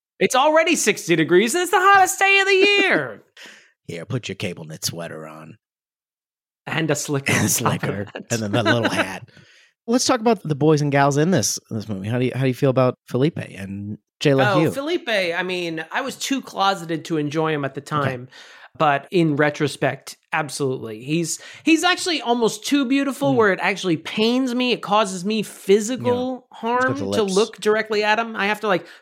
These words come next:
Speaker 1: poke a hole through a piece of cardboard in order to do it
Speaker 2: <laughs>
Speaker 1: safely.
Speaker 2: Yeah. Gotta be cautious about the
Speaker 1: Yeah, he's a little too, Freddie Prinze I never understood.
Speaker 2: Really?
Speaker 1: Yeah.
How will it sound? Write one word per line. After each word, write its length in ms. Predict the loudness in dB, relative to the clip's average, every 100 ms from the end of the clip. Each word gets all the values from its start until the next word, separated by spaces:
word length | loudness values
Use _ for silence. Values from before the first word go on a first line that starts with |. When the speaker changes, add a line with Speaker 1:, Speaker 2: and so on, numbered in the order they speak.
| 2
Speaker 1:
poke 220 | 2 4
a 40 |
hole 220 | 4 2
through 160 | 4 2
a 40 |
piece 220 | 2 0 -4
of 80 |
cardboard 600 | 0 2 2 2 2 4 0
in 80 |
order 240 | -2 -2 -2
to 80 | -2
do 180 | 0
it 100 | 0 0
Speaker 2:
<laughs> 0 |
Speaker 1:
safely. 480 | -2 -2 -2 -2
Speaker 2:
Yeah. 80 | -2 -4 -18 -20 -18 -18 -20 _ _ _
Gotta 160 | -4 -2
be 80 | 0
cautious 420 | 0 0 -2 -4
about 220 | -4 -2
the 60 | 2
Speaker 1:
Yeah, 180 | 2
he's 160 | 2 0
a 40 |
little 200 | 2 2
too, 440 | 2 0 0 0 -2 -16 -20
Freddie 280 | -2 2 2 2
Prinze 220 | 0 0
I 80 | 0
never 480 | -2 -2 -2 -2
understood. 800 | -4 -4 -4 -6 -10 -10 -10 -6
Speaker 2:
Really? 400 | -2 -2 -2 -4 -16 _
Speaker 1:
Yeah. 580 | -4 -2 -2 -4 -8